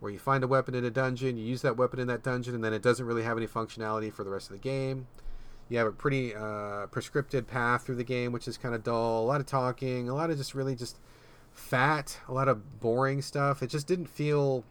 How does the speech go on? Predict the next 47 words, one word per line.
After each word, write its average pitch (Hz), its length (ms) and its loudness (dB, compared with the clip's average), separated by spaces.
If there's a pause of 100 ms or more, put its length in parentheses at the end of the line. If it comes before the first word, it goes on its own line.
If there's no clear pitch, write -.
(120)
that 120 320 -2
great. 107 480 2
And, 120 340 -2 (440)
you 240 80 -2
know, 233 120 2
Zelda, 190 420 4
if 123 140 -2
you, 135 140 -2
if 135 180 -6
you 147 60 0
listen 147 260 0
to 131 80 0
Miyamoto, 120 520 0 (680)
was 151 180 8
about, 160 360 8
like, 160 180 2 (100)
exploration. 185 720 2
It 110 60 -2
was 120 120 -2
about 127 260 2
his 143 140 0
time 160 220 0
as 131 80 0
a 127 60 -4
kid 180 280 0
when 120 140 0
he 123 120 0
was, 123 180 0
like, 113 200 2
exploring 127 320 -2
these 110 120 -4
caves 139 420 0
and 104 100 -6
going 120 240 0
out 120 160 2
in 113 60 -2
the 107 80 -2
wild, 120 460 0
and 104 120 -4
it 120 220 -8
was 127 160 -6
that 117 160 -2
feeling 147 380 0
of 104 100 0
being 113 200 -2
out 135 240 -2
there. 98 280 -4